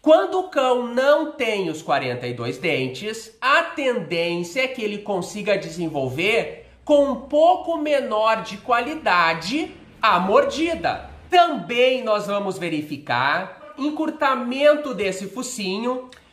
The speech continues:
Você vai ter uma tendência maior ao cão ser prognata. E isso, via de regra,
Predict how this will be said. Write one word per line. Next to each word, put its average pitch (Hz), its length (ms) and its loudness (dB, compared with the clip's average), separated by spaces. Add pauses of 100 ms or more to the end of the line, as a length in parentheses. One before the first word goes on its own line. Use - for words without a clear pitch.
Você 269 340 4
vai 269 280 2
ter 277 120 -2
uma 277 240 0
tendência 262 1120 -2
maior 220 640 4
ao 208 160 0
cão 208 220 -2
ser - 580 -4 (100)
prognata. 226 1080 2 (360)
E 262 380 0
isso, 240 460 -8 (120)
via 214 460 0
de 214 220 -6
regra, 160 760 0